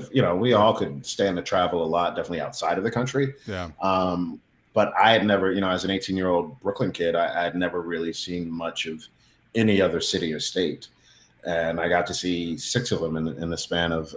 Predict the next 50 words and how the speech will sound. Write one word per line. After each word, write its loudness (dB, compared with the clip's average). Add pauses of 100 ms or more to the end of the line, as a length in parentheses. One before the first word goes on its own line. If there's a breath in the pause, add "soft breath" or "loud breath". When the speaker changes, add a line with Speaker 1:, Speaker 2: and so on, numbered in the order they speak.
Speaker 1:
uh, 0
you -6
know, -10
six -6
months. -4 (480 soft breath)
Um, 4 (120)
so, 2
you 4
know, 4
again, 4
that's -2
a 0
whole 2
other 0
experience. -8 (240)
Speaker 2:
Yeah. -8 (480 soft breath)
So, 0 (320)
um, 0 (360)
I, 4
when 0
you 4
were 0
talking 4
about 0
it, -2
Rex, -4
you -2
mentioned, -2
you -4
know, -4
how -6
passionate -4
you -2
were. -4
How, -2
it -6
got -4
me -4
a -2
little 0
emotional 2
hearing 4
it. 0
So 4
if 0
people 2
wanna 0
have -2
those -6
experiences, -12